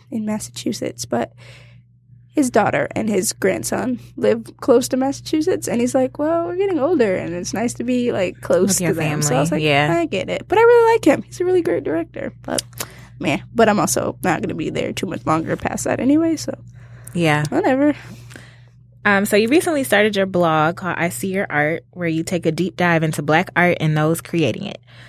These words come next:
Speaker 2: So can you go more into detail about what prompted you to start your blog?
Speaker 1: So I was just starting to kinda do my own research. There are so many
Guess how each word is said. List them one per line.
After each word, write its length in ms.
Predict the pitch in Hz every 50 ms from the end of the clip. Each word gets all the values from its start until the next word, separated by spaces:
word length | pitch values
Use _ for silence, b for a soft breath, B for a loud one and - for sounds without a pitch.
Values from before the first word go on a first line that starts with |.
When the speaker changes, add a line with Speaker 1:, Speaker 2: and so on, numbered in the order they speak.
| B B
Speaker 2:
So 100 | B 190
can 160 | 196 - 214
you 120 | 220 226
go 180 | 214 208 202 196
more 200 | 190 185 180 185
into 220 | 185 190 190 -
detail 360 | 180 180 180 - - 185 170 165
about 240 | 165 165 160 -
what 120 | - 165 160
prompted 380 | - - 165 170 165 156 147 160
you 180 | 151 147 143 139
to 100 | - -
start 280 | - - 143 127 - -
your 80 | -
blog? 340 | - - - - - - - - - - - b b b b b b b b b b b
Speaker 1:
So 760 | - - - - - 294 285 285 277 269 269 262 233 - _ _ _ _ _ _ _ _ _ _ _ _ _ _ _ _ _ _ _ _ _ _ _ _ _ _ _ _ _ _ _ _ _ _ _ _ _ _ _ _ _ _ _ _ _ _ _ _ _ _ _ _ -
I 180 | 233 240 269
was 180 | 403 480 494 466
just 160 | - 415 359 -
starting 280 | - 262 254 247 220 220
to 60 | 196
kinda 240 | - 220 214 208 208
do 120 | 214 202
my 180 | 202 190 156 -
own 260 | - 170 180 190 190
research. 480 | 185 190 196 - 220 214 196 - - -
There 280 | 175 202 233 277 359
are 40 | 220
so 300 | - - - 220 220 226
many 440 | 233 226 220 226 220 220 196 170